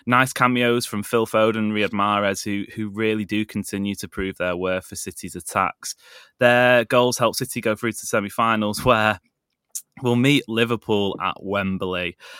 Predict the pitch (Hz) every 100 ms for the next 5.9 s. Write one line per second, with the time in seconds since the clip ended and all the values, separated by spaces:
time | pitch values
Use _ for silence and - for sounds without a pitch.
0 | - _ - 113 165 165 127 135 127 120
1 | 127 131 - 131 113 110 120 117 117 110
2 | 107 110 - 113 107 107 87 101 101 110
3 | - 101 101 101 104 104 104 104 101 101
4 | 104 101 - 107 107 104 - 113 107 107
5 | 113 113 117 - 113 120 123 -